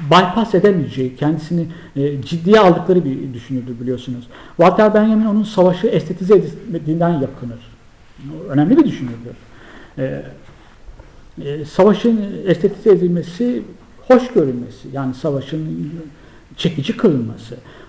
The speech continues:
Böylelikle o kadar estetize etmiştir ki Ernst Juncker, e, işçi tulumunu çıkaran,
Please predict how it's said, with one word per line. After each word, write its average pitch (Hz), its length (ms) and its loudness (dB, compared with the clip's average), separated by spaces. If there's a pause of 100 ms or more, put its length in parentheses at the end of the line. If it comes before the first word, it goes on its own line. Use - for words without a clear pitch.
(140)
Böylelikle 240 600 4
o 208 80 2
kadar 294 220 4
estetize 185 440 2
etmiştir 214 480 0
ki 175 160 4 (380)
Ernst 151 420 -2
Juncker, 170 440 0 (400)
e, 160 160 -2
işçi 247 320 -2
tulumunu 202 400 2
çıkaran, 226 580 4